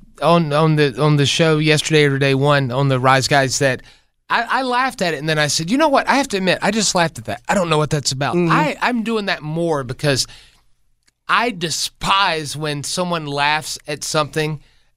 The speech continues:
Speaker 1: and I know that they don't know what I'm talking about.
Speaker 2: Yeah,
Speaker 1: And,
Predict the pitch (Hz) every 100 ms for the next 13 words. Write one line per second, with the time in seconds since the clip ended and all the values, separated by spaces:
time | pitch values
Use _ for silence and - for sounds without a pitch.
0 | - 160 151 147 143 170 156 143 143 156
1 | 147 139 143 139 139 135 131 127 127 123
2 | 135 127 135 147 214 226 220 202 185 175
3 | 170 165